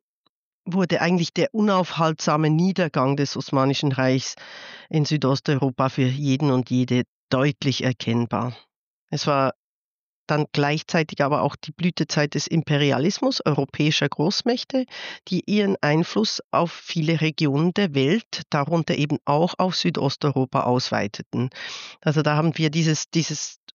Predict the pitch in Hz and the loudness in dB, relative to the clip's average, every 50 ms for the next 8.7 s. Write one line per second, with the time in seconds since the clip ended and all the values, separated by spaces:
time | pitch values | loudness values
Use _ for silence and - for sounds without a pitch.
0 | _ - 220 220 262 285 262 262 233 214 208 214 - - - 226 202 214 208 - | _ -2 0 0 0 0 0 0 2 2 2 0 0 -2 -2 0 0 0 0 0
1 | - 202 196 - - - 170 170 175 185 190 - - 190 185 170 - - - 180 | 0 -2 -2 -2 -2 -2 0 0 2 2 0 2 2 0 0 0 -4 -12 -8 -2
2 | 175 180 - - - 190 - - 175 - - - 160 139 139 151 160 156 - 180 | 0 0 0 0 0 -2 0 0 -2 0 2 2 2 4 4 2 2 2 2 2
3 | 165 - _ - 165 160 147 147 147 156 175 175 - - - 170 160 - - - | 0 0 _ -2 -2 0 0 2 0 0 0 -2 -4 -2 -2 -2 -2 -2 -6 -14
4 | _ _ _ _ _ _ _ _ - 160 156 160 160 - - 147 151 - - - | _ _ _ _ _ _ _ _ -2 0 0 2 0 0 0 0 0 0 -2 0
5 | 170 196 190 202 220 233 240 247 233 - 208 180 180 180 - - 170 175 160 - | 2 2 2 2 2 2 0 0 0 0 0 0 0 0 0 0 0 0 0 -4
6 | - - - - - - - - - - - - 170 175 185 180 - - 175 160 | -8 -12 -14 -12 -12 -12 -14 -14 -16 -16 -8 -2 0 2 2 2 2 0 0 0
7 | 165 156 - 156 151 - 160 143 - - 180 190 202 208 - - - - - - | 0 -2 -4 -4 -2 0 0 0 0 2 2 4 4 2 0 -2 -6 -10 -10 -12
8 | _ _ _ - - - 160 131 135 147 156 - - - | _ _ _ -4 0 0 2 4 4 2 2 0 -4 -10